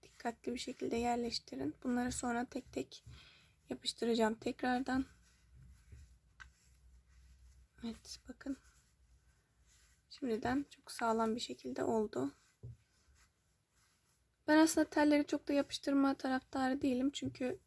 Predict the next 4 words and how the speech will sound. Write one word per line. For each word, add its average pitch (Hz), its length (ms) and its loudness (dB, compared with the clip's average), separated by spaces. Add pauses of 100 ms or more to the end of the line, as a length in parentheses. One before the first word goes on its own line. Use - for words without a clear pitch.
(760)
bu 247 60 -8
şekilde 233 420 -4
kalmasını 220 560 -4
istiyorum. 233 580 -4